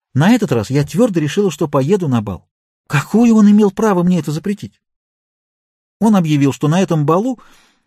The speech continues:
будет неподходящее для нас общество. Он утверждал, что мне нечего одеть, хотя я только два раза одевала своё новое лиловое плюшевое платье.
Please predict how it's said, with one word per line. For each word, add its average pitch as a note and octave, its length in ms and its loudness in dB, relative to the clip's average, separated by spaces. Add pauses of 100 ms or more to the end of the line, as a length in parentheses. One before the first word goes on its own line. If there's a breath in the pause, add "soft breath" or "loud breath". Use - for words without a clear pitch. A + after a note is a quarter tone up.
(120)
будет D#3+ 280 2
неподходящее D3+ 680 -2
для C3+ 100 0
нас C#3 220 -2
общество. - 500 -6 (560 soft breath)
Он F#3+ 160 4
утверждал, D#3 400 0
что - 160 -4
мне D#3 140 2
нечего D#3 340 0
одеть, E3+ 300 -4 (400 soft breath)
хотя D3 260 -2
я F3+ 160 2
только D#3+ 300 -2
два G3+ 180 0
раза D3 240 -2
одевала C#3 320 -2
своё C3 260 -2
новое D3 300 2
лиловое C3+ 380 -2
плюшевое C3 380 -6
платье. - 360 -8